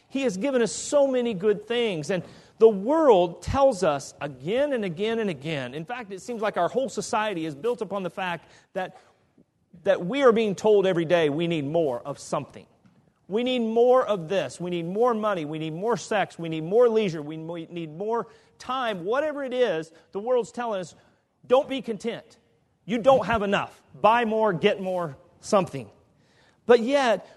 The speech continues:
we need to pause and reflect upon the good things that God has given us. We learn contentment in this crazy culture that we live in by reflecting upon God's goodness and the blessings we receive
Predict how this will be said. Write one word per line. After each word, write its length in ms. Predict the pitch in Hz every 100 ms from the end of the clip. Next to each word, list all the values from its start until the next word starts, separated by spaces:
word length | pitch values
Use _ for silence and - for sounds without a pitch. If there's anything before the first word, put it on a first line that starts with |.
| _
we 340 | 220 294 294 262
need 220 | 247 196
to 80 | 175
pause 480 | - 220 233 247 220
and 120 | 208
reflect 440 | 208 - 233 233
upon 260 | 220 208 196
the 80 | 180
good 500 | - - 302 233 -
things 320 | 226 226 175
that 220 | 208 175
God 400 | 214 214 220 214 - _
has 420 | - 262 285 240
given 340 | 156 160 135 107
us. 340 | 101 - - _ _ _ _ _
We 180 | 196 233
learn 380 | 226 262 302 226
contentment 580 | 190 - - 180 190 185
in 140 | 180
this 320 | 165 143 - _
crazy 500 | - 196 208 165 160
culture 400 | - 185 185 202
that 100 | 170
we 120 | 156 143
live 280 | 147 170
in 240 | 202 220 214 _ _ _
by 140 | 220
reflecting 720 | 220 220 - 240 269 269 208 165
upon 320 | 156 180 170
God's 320 | 165 180 165
goodness 580 | 147 220 233 170 127 -
and 140 | 165 165
the 60 |
blessings 560 | 151 196 220 - 165 143
we 180 | 147 147
receive 760 | 139 127 - 226 220 170 127